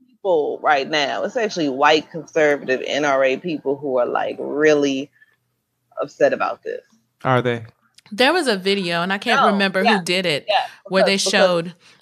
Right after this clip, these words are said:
Speaker 3: a white person and a black person walking down the street, and both of them were open carrying.
Speaker 2: With the A R, the A R fifteen. They were two young dudes.
Speaker 3: Right.
Speaker 2: Yeah.
Speaker 3: And the police walked up on the white guy like, "Hey,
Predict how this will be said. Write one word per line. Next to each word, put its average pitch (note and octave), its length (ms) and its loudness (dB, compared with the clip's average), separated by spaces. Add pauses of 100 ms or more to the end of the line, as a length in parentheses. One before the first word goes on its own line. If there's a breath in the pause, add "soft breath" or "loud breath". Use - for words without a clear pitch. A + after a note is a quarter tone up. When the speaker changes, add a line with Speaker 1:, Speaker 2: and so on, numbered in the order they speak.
(100)
Speaker 3:
a F3 80 2
white F3+ 360 2
person F#3+ 540 0
and E3+ 120 -2
a D#3+ 80 0
black F3 340 0
person D3 560 -6
walking E3+ 320 2
down A3+ 160 4
the B3 80 -6
street, F3 400 0
and E3 200 -4
both F3 240 2
of G3+ 140 -4
them D#3+ 300 0
were D3+ 200 0
open F3 320 -2
carrying. D3+ 580 -2
Speaker 2:
With - 120 -4
the A#2+ 100 2
A B2+ 140 6
R, A#2 420 4
the G2+ 60 -8
A G2+ 80 -2
R A2+ 100 0
fifteen. A2+ 480 -6
They G#2 80 -6
were G#2 80 -8
two A#2+ 160 -12
young A2+ 240 -6
dudes. G2+ 100 -2
Speaker 3:
Right. E3 400 0
Speaker 2:
Yeah. B2 220 2
Speaker 3:
And F#3+ 140 0
the F3+ 60 0
police D4+ 340 0
walked B3+ 260 4
up A#3 120 0
on A3 140 2
the G3 80 -2
white G#3+ 240 2
guy G3 140 0
like, E3+ 180 -2
"Hey, G3+ 600 2